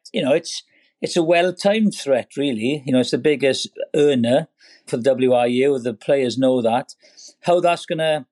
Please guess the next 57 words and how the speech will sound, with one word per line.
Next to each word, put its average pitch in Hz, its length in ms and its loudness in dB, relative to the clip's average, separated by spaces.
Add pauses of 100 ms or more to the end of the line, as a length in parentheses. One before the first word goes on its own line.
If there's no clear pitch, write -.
(160)
you - 80 -8
know, 156 100 -2
have 143 140 -2
a 151 60 0
knock-on 156 380 0
effect 143 320 -2
if 117 80 -12
the 143 80 -2
game 139 240 -2
doesn't 147 400 0
go 113 180 2
on, 160 240 -2 (220)
you - 80 -8
know, 135 100 -2
to 139 100 -6
the 135 120 0
regions 127 500 2
and 127 120 4
their 123 80 2
finances, 123 800 0 (640)
I'm 143 160 2
not 135 120 4
sure. 127 460 2 (420)
But 160 100 4
I 160 60 2
just, 175 300 -2
I 175 100 2
just 170 320 -2
feel 180 220 2
that 175 200 2
it's 190 140 -6
a 190 60 -6
decision 175 420 -2
they 170 100 2
all 160 200 4
came 160 300 -2
to 175 120 2
and 175 100 2
they 175 100 2
had 175 220 -2
to, - 120 -4
had 185 180 -2
to 185 80 -4
do 208 200 0
it, 143 180 -2
you 123 40 -8
know, 123 60 -4
because 180 220 0
it 214 80 2
is, 208 280 -2 (380)
it's 156 140 -6
a 175 60 -2
scandalous 190 680 2
position 147 440 -4
to 131 80 -2
be 123 240 0
in. 104 200 -2